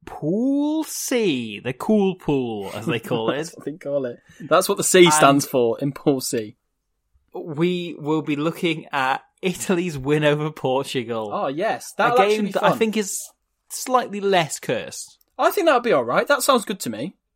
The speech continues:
Speaker 1: Yeah.
Speaker 2: I like
Speaker 1: You know,
Speaker 2: Portugal
Speaker 1: it's more
Speaker 2: so far.
Speaker 1: competitive. Like, it should be a bit of fun. Portugal, always good value.
Speaker 2: Yeah.
Speaker 1: Please join us that week. Hopefully we'll have a guest. We'll see. But all will be well with the world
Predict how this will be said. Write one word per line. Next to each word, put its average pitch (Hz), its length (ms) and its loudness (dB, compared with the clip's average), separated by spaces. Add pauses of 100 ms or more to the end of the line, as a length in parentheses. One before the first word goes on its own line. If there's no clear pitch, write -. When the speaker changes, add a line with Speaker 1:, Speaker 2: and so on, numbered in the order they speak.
(400)
Speaker 1:
Yeah. 208 240 -2 (400)
Speaker 2:
I 180 60 4
like 220 200 4
Speaker 1:
You 214 60 0
know, 160 60 6
Speaker 2:
Portugal 147 220 0
Speaker 1:
it's - 40 -2
more 233 100 4
Speaker 2:
so - 60 -2
far. 175 80 0
Speaker 1:
competitive. 123 600 0 (520)
Like, 139 160 0
it - 60 -12
should 220 160 -2
be 180 80 2
a 135 40 0
bit 139 100 0
of 127 80 -6
fun. 117 360 -2
Portugal, 143 480 0
always 135 260 0
good 120 140 -8
value. 107 580 -4
Speaker 2:
Yeah. 143 340 0 (220)
Speaker 1:
Please 247 280 2
join 170 180 0
us 143 80 -8
that 151 180 0
week. 139 240 -4
Hopefully 190 400 2
we'll 151 100 4
have 131 140 0
a - 40 -18
guest. 151 340 -2
We'll 135 80 -2
see. 165 360 -4 (400)
But 156 420 -2 (120)
all 214 400 4
will 175 180 0
be 147 120 -2
well 175 480 0 (120)
with 147 240 -8
the 143 80 0
world 139 520 2